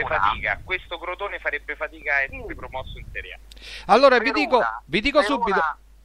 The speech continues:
Speaker 3: vi dico subito, vi chiedo scusa, che dentro il palinsesto di Stappa Radio c'è minuto novantunesimo, speciale Crotone condotto da Antonio Milano subito dopo di noi, per cui dopo giro a lui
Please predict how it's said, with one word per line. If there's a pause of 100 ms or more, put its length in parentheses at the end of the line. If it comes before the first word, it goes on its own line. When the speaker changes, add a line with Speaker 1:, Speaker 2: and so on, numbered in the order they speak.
Speaker 3:
vi
dico
subito,
vi
chiedo
scusa,
che
dentro
il
palinsesto
di
Stappa
Radio
c'è
minuto
novantunesimo, (280)
speciale
Crotone
condotto
da
Antonio
Milano
subito
dopo
di
noi,
per
cui
dopo
giro
a
lui